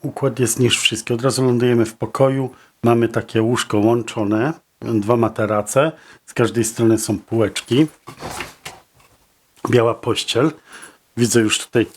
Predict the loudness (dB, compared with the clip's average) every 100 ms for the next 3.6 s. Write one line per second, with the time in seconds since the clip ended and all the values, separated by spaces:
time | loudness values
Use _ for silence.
0 | _ -4 -4 0 2 2 0 -4 -2 -2
1 | -2 -2 -2 0 0 -2 -4 -2 0 0
2 | 0 -4 -2 -2 -2 -4 0 0 0 0
3 | 0 0 0 -2 -2